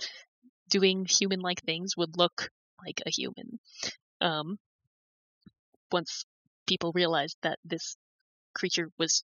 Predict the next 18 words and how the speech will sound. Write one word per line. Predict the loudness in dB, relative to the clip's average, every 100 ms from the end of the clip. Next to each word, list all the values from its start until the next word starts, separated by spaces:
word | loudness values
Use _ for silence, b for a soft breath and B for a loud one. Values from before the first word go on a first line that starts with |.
| _ _ 4
changing | 4 4 0 0 2 2 2
depending | 0 0 0 0 -4 -6 -2
on | -2 0 -4 b b b b -4
what | 6 6 6
you | 2
happened | 2 2 6 8 8
to | 6
expect | 4 2 2 2
at |
the | 2
time, | 4 4 2 -2 B _
um, | 0 0 -2 -6 _ _ -6
once | -2 -2 0
that | 0
was | 0
discovered, | 0 2 2 2 -2 B B B _ -4
um, | -2 -4 -10 _ -20 -12
things | -12 -6 -6